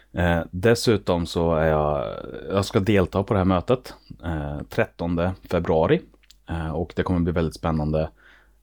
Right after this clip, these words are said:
eh, att se vad, liksom, vad det hela handlar om där och då. Eh, det är så att L S U har ju då bjudit in till ett möte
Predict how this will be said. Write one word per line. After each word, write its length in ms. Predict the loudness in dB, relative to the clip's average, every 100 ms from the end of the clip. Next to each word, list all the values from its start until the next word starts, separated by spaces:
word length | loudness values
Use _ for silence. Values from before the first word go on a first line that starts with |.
| _ -6
eh, 180 | -6 -4
att 240 | -6 -8
se 400 | -6 0 2 2 0
vad, 340 | 0 2 2
liksom, 460 | 0 -2 -2 -4 -8 -14 _ -20 -14 -2
vad 180 | 0
det 60 | 0
hela 300 | 0 2 2
handlar 320 | 0 0 0
om 160 | -2 -2
där 240 | -2 -2
och 60 | -2
då. 300 | -2 -4 -10 _ -20 -20 -20 _ -6
Eh, 360 | -2 -2 0
det 80 | 0
är 40 |
så 120 | 2 0
att 100 | 2
L 120 | 0
S 160 | 2
U 60 | 2
har 100 | 2
ju 60 | 2
då 80 |
bjudit 320 | 0 0 2 2
in 140 | 2
till 100 | 0
ett 80 | 2
möte 400 | 0 2 0